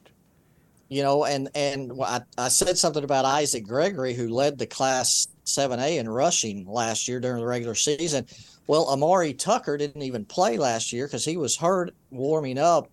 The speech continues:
prior to the Northside game and missed the whole season. Well, Amari Tucker led Southside in rushing as a sophomore two years ago. So they actually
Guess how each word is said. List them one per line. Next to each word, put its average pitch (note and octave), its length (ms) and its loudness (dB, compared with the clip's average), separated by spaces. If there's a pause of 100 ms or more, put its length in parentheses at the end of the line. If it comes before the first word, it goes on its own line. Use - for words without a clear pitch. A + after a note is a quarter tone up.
(140)
prior C#3 360 0
to B2+ 120 -8
the A#2 80 -6
Northside C3 560 -2
game B2 160 -2
and B2+ 100 -4
missed C#3 180 0
the B2+ 80 -2
whole C#3+ 180 2
season. F3 440 -2 (340)
Well, D3 140 2
Amari E3+ 340 4
Tucker D3 600 0 (360)
led C#3+ 280 2
Southside D3 580 2
in B2+ 120 -6
rushing D3+ 440 -2
as C3 140 -4
a - 40 -2
sophomore C3+ 680 4
two A#3 240 0
years B2 260 -2
ago. G2 380 -6 (300)
So D3 160 0
they G3 200 4
actually F3 460 0